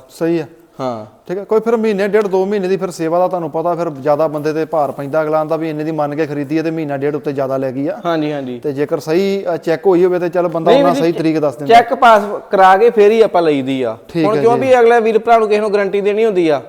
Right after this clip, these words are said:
Speaker 1: ਆਹ।
Speaker 2: ਤੇ ਫਿਰ ਉਹਨੂੰ ਆਪਦੇ ਯਕੀਨ ਤੇ ਫਿਰ ਅਗਲੇ ਜੇ ਖੜਨੀ ਆ ਤੇ ਫਿਰ ਉਹਨੂੰ ਅਗਲੇ ਨੂੰ ਆਖੀਦਾ ਵੀ ਹਾਂ ਵੀ ਅਸੀਂ ਚੈੱਕ ਕਰਾਈ ਆ। ਬਾਕੀ ਜੇ ਚ-, ਕਿਸੇ ਵੀਰ ਭਰਾ ਨੇ ਆ ਕੇ ਕਰਾਉਣੀ ਆ ਤੇ ਆਪਦੀ ਕਰਾ ਸਕਦਾ।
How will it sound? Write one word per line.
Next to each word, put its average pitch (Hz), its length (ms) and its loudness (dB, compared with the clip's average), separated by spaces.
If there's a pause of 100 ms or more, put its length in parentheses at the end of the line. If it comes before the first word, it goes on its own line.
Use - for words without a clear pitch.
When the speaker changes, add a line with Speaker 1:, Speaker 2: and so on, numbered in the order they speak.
Speaker 1:
ਆਹ। 147 140 -2 (240)
Speaker 2:
ਤੇ 170 60 -6
ਫਿਰ 202 160 2
ਉਹਨੂੰ 220 220 2
ਆਪਦੇ 196 240 4
ਯਕੀਨ 190 380 -2
ਤੇ 190 60 -2
ਫਿਰ 196 180 0
ਅਗਲੇ 185 220 0
ਜੇ 185 120 -2
ਖੜਨੀ 185 360 -2
ਆ 196 60 -2
ਤੇ 196 60 -2
ਫਿਰ 190 120 -4
ਉਹਨੂੰ 180 220 -6 (140)
ਅਗਲੇ 170 240 -4
ਨੂੰ 160 80 -10 (420)
ਆਖੀਦਾ 165 320 0
ਵੀ 175 120 -6
ਹਾਂ 170 140 0
ਵੀ 170 160 -2
ਅਸੀਂ 165 200 -6
ਚੈੱਕ 165 220 -4
ਕਰਾਈ 160 280 0
ਆ। 196 100 0 (340)
ਬਾਕੀ 202 240 0
ਜੇ 220 120 6
ਚ-, 214 120 -4
ਕਿਸੇ 214 300 4
ਵੀਰ 202 240 2
ਭਰਾ 220 200 2
ਨੇ 214 100 2
ਆ 190 80 2
ਕੇ 185 80 2
ਕਰਾਉਣੀ 180 340 0
ਆ 202 60 0
ਤੇ 190 80 0
ਆਪਦੀ 165 220 2
ਕਰਾ 147 220 0
ਸਕਦਾ। 113 340 -6